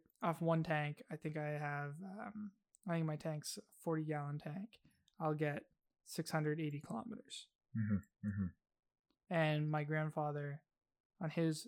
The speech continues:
Speaker 1: F one fifty with a Hemi <laughs> gets, like, off his hundred fifty dollars. So it would be the same to fill up, right?
Speaker 2: Yeah.
Speaker 1: Um, he, but he gets, like, eight hundred ninety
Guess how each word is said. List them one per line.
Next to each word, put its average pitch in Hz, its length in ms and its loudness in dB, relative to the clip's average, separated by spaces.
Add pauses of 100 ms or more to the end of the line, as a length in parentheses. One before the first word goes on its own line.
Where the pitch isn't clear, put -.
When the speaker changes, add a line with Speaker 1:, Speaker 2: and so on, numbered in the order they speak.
(140)
Speaker 1:
F 165 180 -2
one 156 200 2 (100)
fifty 190 380 4
with 147 180 -2
a 165 60 -6
Hemi 180 560 4 (800)
<laughs> 170 420 4
gets, 175 280 0
like, 160 340 4 (580)
off 170 200 2
his 170 160 2
hundred 156 340 2
fifty 160 280 -2
dollars. 151 540 -2 (160)
So - 140 -2
it 175 40 2
would 160 140 2
be 151 100 4
the 151 40 2
same 151 280 2
to 151 120 -8
fill 156 160 -2
up, 147 200 -4
right? 214 220 -2 (640)
Speaker 2:
Yeah. 156 220 6
Speaker 1:
Um, 147 260 0 (300)
he, 208 100 -4
but 160 200 4
he 165 180 2
gets, 151 480 4 (340)
like, 147 320 2 (800)
eight 170 180 10
hundred 156 320 6
ninety 151 540 2